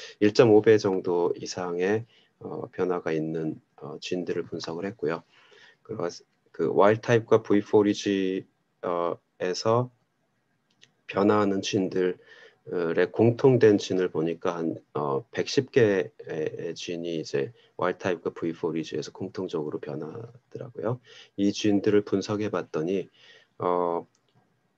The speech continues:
거의 대부분이, 어, 인플라메이션이나 이뮨 리스폰스에 관련된,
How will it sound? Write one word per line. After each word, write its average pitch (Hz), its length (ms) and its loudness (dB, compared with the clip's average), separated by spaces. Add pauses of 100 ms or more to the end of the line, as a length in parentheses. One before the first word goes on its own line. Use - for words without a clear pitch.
(160)
거의 120 260 6
대부분이, 101 840 2 (100)
어, 80 340 -4 (400)
인플라메이션이나 95 1040 2
이뮨 101 360 0
리스폰스에 87 640 -4
관련된, 85 800 -6